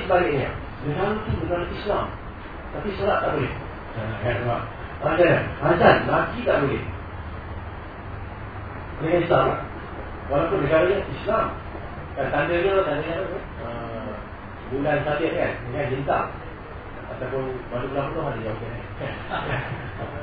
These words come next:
So, macam mana? Adakah, adakah itu menggambarkan? Okey, so kita nak cerita bahawa kalaulah seseorang tu, ah, kalau satu masyarakat tu, ah, Islam dalam, dalam mereka adalah Islam yang, yang tinggi, maka negara itu adalah negara Islam yang tinggi. Okey,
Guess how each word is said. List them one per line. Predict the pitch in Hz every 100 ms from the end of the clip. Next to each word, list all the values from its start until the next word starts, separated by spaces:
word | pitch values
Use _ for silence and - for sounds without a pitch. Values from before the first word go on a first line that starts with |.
| - 196
So, |
macam | 196 196 185
mana? | - - - - - - - -
Adakah, | - 247 254 - -
adakah | 170 226 226 190
itu | 190 185
menggambarkan? | 160 160 156 139 160 190 - - - - - - - -
Okey, | 180 175
so | 156 190
kita | 190
nak | 175 160
cerita | 202 175
bahawa | 135 147 -
kalaulah | 147 147 156 208 226 - -
seseorang | 175 165 165 151 135
tu, | 170 190 - - -
ah, | 127 127 127 -
kalau | 160 170 165
satu | 165 156
masyarakat | 147 139 147 - - 170
tu, | 202 - - - -
ah, | - 147
Islam | - 240 240 -
dalam, | 180 185 180 165
dalam | 180 180 175
mereka | 190 196 240
adalah | 202 165 170 160
Islam | 165 156 143
yang, | 139 135
yang | 131
tinggi, | 139 135 -
maka | 139 131 160 143
negara | 135 135 139
itu | - 190
adalah | 196 - 123 135 123
negara | 127 127
Islam | 143 123
yang | 117
tinggi. | 110 101 - - - - - -
Okey, | 160